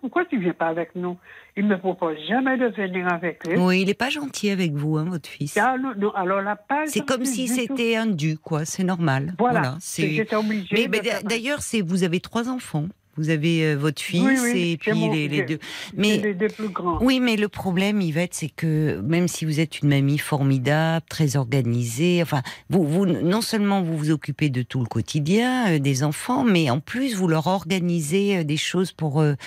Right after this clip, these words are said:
Speaker 2: des activités pour les
Speaker 1: Ah oui,
Speaker 2: occuper.
Speaker 1: mais tout,
Speaker 2: Mais
Speaker 1: tout,
Speaker 2: vous
Speaker 1: tout.
Speaker 2: avancez en âge quand même, Yvette.
Speaker 1: <coughs> Ben lui, il peut pas comprendre ça. Je, j'ai l'impression
Speaker 2: Vous
Speaker 1: qu'il
Speaker 2: avez
Speaker 1: me
Speaker 2: quel
Speaker 1: voit.
Speaker 2: âge ?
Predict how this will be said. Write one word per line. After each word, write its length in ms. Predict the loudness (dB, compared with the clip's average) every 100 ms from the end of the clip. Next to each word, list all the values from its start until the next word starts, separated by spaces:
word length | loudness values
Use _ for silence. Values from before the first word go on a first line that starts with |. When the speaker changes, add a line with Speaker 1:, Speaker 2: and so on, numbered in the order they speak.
| -14 -2
Speaker 2:
des 180 | 2 2
activités 540 | 0 -2 -2 0 -2
pour 160 | 0 2
les 200 | 2 2
Speaker 1:
Ah 40 | 2 4
oui, 0 |
Speaker 2:
occuper. 240 | 4 2
Speaker 1:
mais 80 | 0 -4 -2
tout, 80 | 0
Speaker 2:
Mais 140 | 2
Speaker 1:
tout, 100 | 2
Speaker 2:
vous 100 | 2
Speaker 1:
tout. 40 | 0
Speaker 2:
avancez 440 | 0 -2 -2 0
en 220 | 0 2 0
âge 300 | 0 -4 -4
quand 180 | 0
même, 260 | 2 2 2
Yvette. 580 | 2 0 -2 -4 -12 -8
Speaker 1:
<coughs> 640 | -6 -4 -6 -6 -4 -4 -2
Ben 180 | -2 2
lui, 140 | 2
il 20 | 0
peut 140 | -2
pas 160 | -2 -2
comprendre 340 | -4 -2 -4 -2
ça. 120 | -4
Je, 100 | -4 -6
j'ai 140 | -2 -2
l'impression 360 | 0 -2 -2
Speaker 2:
Vous 60 | 0
Speaker 1:
qu'il 80 | 2
Speaker 2:
avez 160 | 2
Speaker 1:
me 80 | 0
Speaker 2:
quel 160 | 0 0
Speaker 1:
voit. 80 | 2
Speaker 2:
âge ? 460 | 0 -2 -4 -4